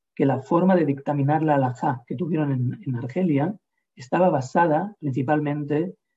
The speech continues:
en el Bet Midrash catalán, en el Bet Midrash del Ramban, y no se seguían lo que fue las Oraot de, del Shulchan Aruch o del Bet Yosef, sino que lo que se siguió fue las Oraot,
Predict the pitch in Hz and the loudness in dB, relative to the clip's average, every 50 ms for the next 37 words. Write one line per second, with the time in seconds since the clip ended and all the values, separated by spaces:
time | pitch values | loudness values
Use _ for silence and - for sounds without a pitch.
0 | _ _ - 143 139 139 131 123 147 143 - 165 151 139 127 135 139 139 143 139 | _ _ -4 0 0 2 2 2 2 0 0 -2 -2 -2 0 2 2 2 2 0
1 | - - 135 120 123 120 123 135 143 160 147 127 120 113 123 127 127 - 127 123 | -2 -6 -6 -4 -2 -2 0 0 0 -2 -2 -2 -4 -2 -4 -4 -2 -2 0 0
2 | 120 127 131 131 127 120 120 117 - 127 117 110 113 120 127 143 170 202 254 - | 0 0 0 -2 -2 -4 -6 -6 -6 -8 -10 -8 -6 -4 -2 -2 -2 -2 -4 -6
3 | _ _ _ _ _ _ _ _ _ _ _ _ _ _ - - _ _ _ _ | _ _ _ _ _ _ _ _ _ _ _ _ _ _ -20 -20 _ _ _ _
4 | _ _ _ _ _ _ _ _ _ _ _ - - 196 175 190 202 214 208 - | _ _ _ _ _ _ _ _ _ _ _ -4 0 2 4 4 4 2 0 -2
5 | 240 165 175 - 214 - - 165 151 165 175 170 160 147 135 123 127 127 156 165 | -2 -2 0 0 0 0 0 0 0 2 4 4 4 4 2 0 -2 -4 -6 -6
6 | 156 139 - - - - 156 156 156 147 139 127 123 117 120 120 117 117 120 - | -8 -8 -8 -8 -2 2 4 4 4 4 2 0 -2 -2 -4 -4 -4 -4 -6 -4
7 | 131 131 131 143 143 135 131 143 123 120 113 113 113 113 113 113 113 113 113 113 | -4 -2 -2 -2 -2 -4 -6 -6 -6 -6 -6 -6 -8 -8 -10 -10 -10 -10 -10 -10
8 | 113 110 110 - 143 117 - - 131 131 127 113 123 143 165 175 170 175 - - | -8 -10 -10 -10 -12 -12 -10 -8 -8 -6 -4 -2 0 2 2 2 2 0 -4 -8
9 | 143 123 117 139 139 135 135 127 113 - - 180 190 - - - 139 151 156 139 | -8 -6 -4 -4 -4 -4 -4 -6 -6 -4 -2 -2 -2 -2 -4 -4 -2 -2 -2 -2
10 | - - 190 - - _ _ _ _ _ _ _ _ - - 139 139 135 120 139 | -4 -4 -6 -6 -8 _ _ _ _ _ _ _ _ -6 -4 -2 -2 -2 -2 -4
11 | 127 - 139 127 - 127 123 143 156 156 160 156 - - 143 139 143 160 175 - | -6 -6 -6 -6 -4 -2 0 2 2 2 2 0 -2 -2 0 0 0 0 -2 -6
12 | - _ _ _ _ _ - 277 185 147 139 139 - - - 147 135 131 131 151 | -14 _ _ _ _ _ -8 -4 -2 0 0 -2 -2 -4 -4 -4 -2 0 0 2
13 | 156 151 156 | 0 0 -2